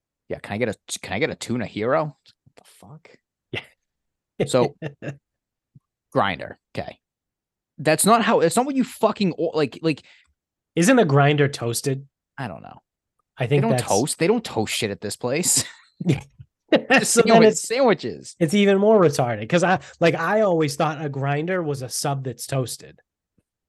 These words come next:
Speaker 1: I don't know. They ain't toasting at this place.
Speaker 2: Yeah.
Speaker 1: So that's the other thing. Like, when you go in and order, there's a couple sandwiches that they have listed.
Speaker 2: Yep.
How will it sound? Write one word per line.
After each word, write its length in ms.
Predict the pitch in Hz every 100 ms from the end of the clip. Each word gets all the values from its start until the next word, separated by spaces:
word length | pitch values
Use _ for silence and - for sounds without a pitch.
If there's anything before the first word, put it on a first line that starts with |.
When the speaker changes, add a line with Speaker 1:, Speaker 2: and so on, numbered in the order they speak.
| _ _ -
Speaker 1:
I 100 | 104
don't 120 | 80
know. 120 | 64 - _ _ _ _ _ _ _ _ _ _ -
They 80 |
ain't 180 | 123 113
toasting 320 | 104 92 82
at 100 | 58
this 140 | 60 -
place. 340 | - 50 - _ _ _ _
Speaker 2:
Yeah. 200 | 120 104 - _
Speaker 1:
So 180 | - 151
that's 240 | 156 -
the 100 | 156
other 140 | 214 151
thing. 420 | - 55 - - _ _ _ _ _ -
Like, 160 | 110
when 300 | 113 120 135
you 120 | 156 151
go 200 | 156 143
in 80 |
and 140 | 135 127 -
order, 480 | 190 143 78 104 - _ _ _ _ _ _ _
there's 180 | 98 104
a 40 | 110
couple 360 | - 92 147
sandwiches 560 | - 139 117 113 127 123
that 180 | 110 117
they 120 | 143
have 500 | 170 151 90 87 - - _ _ _ _ _ _ _ _ _ _ _
listed. 540 | 120 113 - - 71 139 _ _ _ _ -
Speaker 2:
Yep. 160 | 113